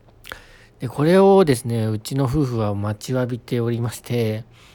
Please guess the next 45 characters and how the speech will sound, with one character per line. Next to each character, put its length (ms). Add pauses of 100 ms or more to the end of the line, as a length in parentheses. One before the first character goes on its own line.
(760)
あ 100
の、 140
幼 120
稚 180
園 40
が 160
嫌 200
い 60
と 80
か 60
そ 120
う 20
い 40
う 20
わ 80
け 80
じ 80
ゃ 40
な 80
い 60
ん 40
で 80
す 80
け 100
ど 80
も、 400 (640)
え 220
ー、 20
二 220
人 220
が 120
同 140
じ 140
場 120
所 160
に 140
通 140
う 340
こ 140
と 140
に 100
な 120
る 80
の 160
で、 420